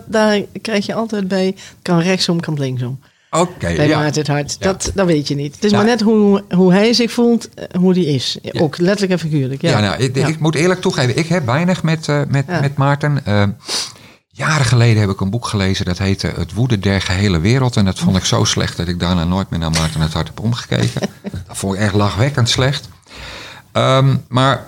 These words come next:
Speaker 2: deze, eh, dacht ik, "Goh, laat ik hem eens lezen." En iemand die ik ken, die vond het een mooi boek. Dus ik dacht, "Nou, oké, we gaan het proberen." De
Speaker 1: Ja.
Speaker 2: Nachtstemmer.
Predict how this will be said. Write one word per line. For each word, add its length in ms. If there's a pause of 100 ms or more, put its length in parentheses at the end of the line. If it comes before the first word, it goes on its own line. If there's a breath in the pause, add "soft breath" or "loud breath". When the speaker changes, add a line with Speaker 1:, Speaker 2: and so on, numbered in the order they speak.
Speaker 2:
deze, 340
eh, 420
dacht 220
ik, 140
"Goh, 380
laat 200
ik 60
hem 100
eens 100
lezen." 540
En 160
iemand 260
die 160
ik 100
ken, 200
die 120
vond 180
het 120
een 60
mooi 200
boek. 200
Dus 140
ik 80
dacht, 140
"Nou, 220
oké, 300 (100)
we 60
gaan 160
het 100
proberen." 400
De 180
Speaker 1:
Ja. 80
Speaker 2:
Nachtstemmer. 560